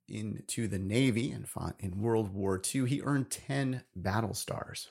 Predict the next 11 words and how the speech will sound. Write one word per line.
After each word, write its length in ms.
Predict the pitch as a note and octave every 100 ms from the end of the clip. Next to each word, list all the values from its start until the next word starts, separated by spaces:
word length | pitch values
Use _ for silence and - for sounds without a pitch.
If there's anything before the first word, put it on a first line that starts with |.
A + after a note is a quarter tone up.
| -
while 320 | - D#2 - G2+
there. 240 | F2+ B1+
In 100 | D#2+
nineteen 480 | G#2 C3+ - C#3+ A2
forty-eight, 680 | - - B2+ B2+ B2 C#3 -
he 100 | A#2
was 160 | G#2 G2
back, 420 | B2 C#3 G3 - - - - - -
and 300 | C#3 E3 E3
he 180 | E3+
married 500 | F3 C3 B2+ C3 C3+